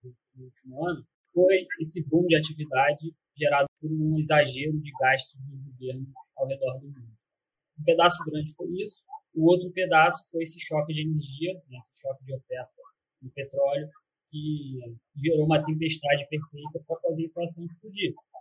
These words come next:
Então, você teve um choque inicial que fez a inflação explodir, essa inflação se espalhou pra outros setores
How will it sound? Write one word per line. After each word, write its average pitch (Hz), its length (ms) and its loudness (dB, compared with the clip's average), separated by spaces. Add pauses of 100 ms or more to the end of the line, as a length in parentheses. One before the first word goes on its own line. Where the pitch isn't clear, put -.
(100)
Então, 139 120 -6
você 160 220 -2
teve 180 220 0
um 175 40 -4
choque 170 320 0
inicial 160 540 0
que - 100 -20
fez 147 160 -20
a 143 40 -20
inflação 139 380 -10
explodir, 147 540 -12 (640)
essa 156 200 2
inflação 160 460 2
se 175 140 -10
espalhou 165 580 2
pra 139 180 2
outros 151 280 -2
setores 139 340 -14